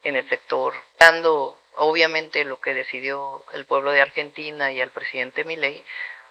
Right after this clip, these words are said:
pues allá se está desarrollando un proyecto y aquí se desarrolla otro. Y aquí lo que ha demostrado el proyecto del humanismo mexicano, de la Cuarta Transformación, como lo he dicho, es que da resultados,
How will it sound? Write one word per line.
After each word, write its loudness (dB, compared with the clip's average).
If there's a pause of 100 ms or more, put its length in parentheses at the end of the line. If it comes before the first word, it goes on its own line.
pues 10 (300)
allá 8
se -6
está 2
desarrollando 2
un -14
proyecto -2
y 0
aquí -6
se -6
desarrolla -6
otro. -8 (540)
Y 10
aquí 6 (220)
lo 4
que 12
ha 12
demostrado 8
el 4
proyecto 0
del -2
humanismo -2
mexicano, 0
de 2
la 4
Cuarta 6
Transformación, 2 (460)
como 4
lo 10
he 12
dicho, 2
es 4 (160)
que 2 (180)
da 12
resultados, 4